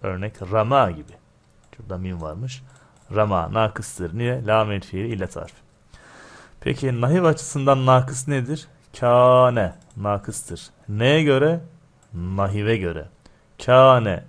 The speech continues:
ecveftir. Neye göre? Sarfa göre. Değil mi? Çünkü aynel fiili illet harfidir. O zaman sarf ilmi bakımından ecveftir. Ama nahiv açısından nakıstır. Niye? Çünkü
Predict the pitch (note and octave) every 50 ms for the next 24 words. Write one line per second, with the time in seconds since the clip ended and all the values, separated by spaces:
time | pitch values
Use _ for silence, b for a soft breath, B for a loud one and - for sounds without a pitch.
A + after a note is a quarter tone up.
0 | - - A2+ A2 A2+ G#2 G2+ G#2 G2+ A2 C3 D3+ D3+ - - - - B2+ A2 F#2+
1 | E2+ - - - _ - - G2 A2 B2 C3+ C3+ C3+ B2 A#2 A#2 B2+ C#3+ D#3+ D#3+
2 | D#3+ - _ - - - - - - - F#2 F2+ F2 - - - A2+ A#2 G#2+ G#2
3 | F2 D2+ D2 - - _ _ _ _ _ _ _ _ - - _ - _ - -
4 | C#3+ D3+ B2 F#2 D#2+ - B B B B B B B B B B - - B2+ B2
5 | A#2 - B2+ C#3 E3 E3 B B B B B B B B B B _ - A#2+ A#2+
6 | B2 B2 A#2 A2+ A2 G#2+ G2+ - - - G2+ G#2+ B2+ C3 - A2 G#2 G#2+ A#2 A#2+
7 | - - G2 F2+ F2 - - F2 F2 A2+ C#3+ D3 - - A#2+ A#2 G#2 G2+ F#2 F2+
8 | G2+ A2+ B2+ B2+ - - - - C3+ C3+ D3 D3+ D3 - - - - - - -
9 | - - _ _ _ - A#2+ A#2 G#2+ A2 C#3+ F#3+ F3+ E3 C3+ A#2 - - - A2+
10 | A2 G2+ F#2 F#2 E2+ E2 D#2+ D#2+ - - - G2+ G2+ G2 F2+ G2 G2+ A2 A2+ A2
11 | - - - F#2+ F2 - - - - - _ _ _ _ _ _ _ _ b b
12 | b b b b b b b b - A2+ A2+ B2+ C3 C3 C3 D3 D#3+ F3+ F3 E3+
13 | D#3+ E3 - - - D#3+ D#3+ F3+ F3+ F3 D#3+ C#3+ B2+ C3 C3+ C#3+ - - - G#2
14 | F#2+ F2 G2 B2 D#3 D#3 C#3 D3 E3 E3 - - - - D3+ B2 - - B2+ C#3
15 | E3